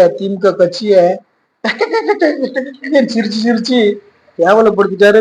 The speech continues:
கப்பலை ஏத்திட்டாருன்னு சொல்லணும். ஃபுல்லா வைரலா தான் ஓடிக்கிட்டு இருக்கு. வழக்கறிஞர் சரவணன் அவரோட சிரிப்பு பயங்கரமா சிரிச்சிருக்காப்புல.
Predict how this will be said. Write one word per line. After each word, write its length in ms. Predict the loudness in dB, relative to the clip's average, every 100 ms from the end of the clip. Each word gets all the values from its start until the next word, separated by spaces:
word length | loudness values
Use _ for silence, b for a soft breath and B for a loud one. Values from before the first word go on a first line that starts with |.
| 0
கப்பலை 340 | -4 2 4
ஏத்திட்டாருன்னு 520 | 4 2 0 0 0 0
சொல்லணும். 340 | 0 0 -2
ஃபுல்லா 320 | -2 0 4
வைரலா 420 | 4 6 4 4 2
தான் 200 | 2 0 0
ஓடிக்கிட்டு 460 | 0 2 0 0 -4
இருக்கு. 220 | 2 2 2 -12 _ _ _ _ _ -20 _
வழக்கறிஞர் 540 | -2 -2 0 0 -2 2
சரவணன் 360 | 0 0 0
அவரோட 360 | 2 4 6 4
சிரிப்பு 420 | 4 -2 -4 -6 -10 _ _ _ -16
பயங்கரமா 440 | -12 -6 -2 0
சிரிச்சிருக்காப்புல. 640 | 0 -2 -6 0 0 4